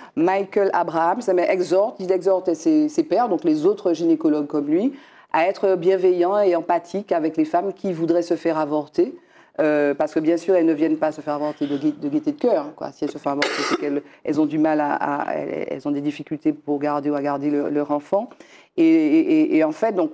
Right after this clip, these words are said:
l'avortement est interdit en Jamaïque. Donc la, la plupart des pays, en fait, l'interdisent.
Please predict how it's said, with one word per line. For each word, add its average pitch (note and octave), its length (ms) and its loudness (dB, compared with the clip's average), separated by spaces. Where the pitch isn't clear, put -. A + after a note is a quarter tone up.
l'avortement G3 540 2
est G#3 60 2
interdit F#3 280 0
en E3 60 0
Jamaïque. D#3 320 -2
Donc D3 140 -2
la, E3 100 2
la E3+ 180 -2
plupart G3+ 260 -2
des F#3+ 100 0
pays, D#3+ 300 -2
en D3 60 -10
fait, - 180 -14
l'interdisent. D#3 680 -2